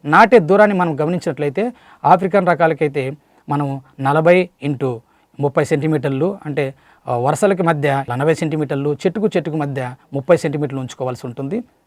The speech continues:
అలాగే ఫ్రెంచ్ రకాలకైతే ఈ నాటే దూరము ముప్పై ఇంటూ ఇరవై సెంటీమీటర్లు దూరం పెంచుకోవాల్సి ఉంటుంది. అలాగే మనం హైబ్రిడ్ రకాలకైతే అరవై ఇంటూ ముప్పై సెంటీమీటర్లు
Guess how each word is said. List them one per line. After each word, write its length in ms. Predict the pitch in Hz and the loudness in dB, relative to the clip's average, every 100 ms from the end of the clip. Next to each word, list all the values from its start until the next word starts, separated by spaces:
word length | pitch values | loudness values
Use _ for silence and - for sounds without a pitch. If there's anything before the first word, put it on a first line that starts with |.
| 165 | 2
అలాగే 220 | 185 180 | 4 4
ఫ్రెంచ్ 280 | 180 180 185 | 0 0 0
రకాలకైతే 760 | 196 180 160 160 139 131 135 _ - - | 2 2 2 -2 -2 -6 -6 _ -18 -4
ఈ 100 | 139 | -2
నాటే 340 | 135 156 170 | 2 2 2
దూరము 460 | 135 143 160 131 120 | 2 2 2 0 -6
ముప్పై 360 | 123 - 190 | -10 2 4
ఇంటూ 400 | 196 175 165 240 285 _ _ _ _ _ 143 | 6 2 2 0 0 _ _ _ _ _ 0
ఇరవై 480 | 147 180 175 139 - _ - | 4 6 6 4 -8 _ -4
సెంటీమీటర్లు 720 | 156 156 160 147 139 120 123 - | -2 2 0 0 -2 -4 -8 -6
దూరం 240 | 131 147 | -2 0
పెంచుకోవాల్సి 540 | 135 123 - 135 127 127 | -2 -6 -4 -4 -4 -6
ఉంటుంది. 400 | 113 131 160 254 _ _ _ _ _ - | -8 -4 -4 -4 _ _ _ _ _ 0
అలాగే 440 | 160 180 165 156 156 160 _ _ - | 6 6 6 2 2 -6 _ _ 0
మనం 160 | 180 180 | 2 4
హైబ్రిడ్ 420 | 165 208 226 202 | 6 6 6 6
రకాలకైతే 560 | 180 165 160 139 156 - | 6 4 2 0 0 0
అరవై 260 | 135 180 202 | 2 4 4
ఇంటూ 480 | 180 151 147 143 147 - | 2 0 -2 -2 -4 -8
ముప్పై 280 | 139 147 160 | -4 0 0
సెంటీమీటర్లు 680 | 165 147 160 147 147 147 | 0 -2 0 0 0 0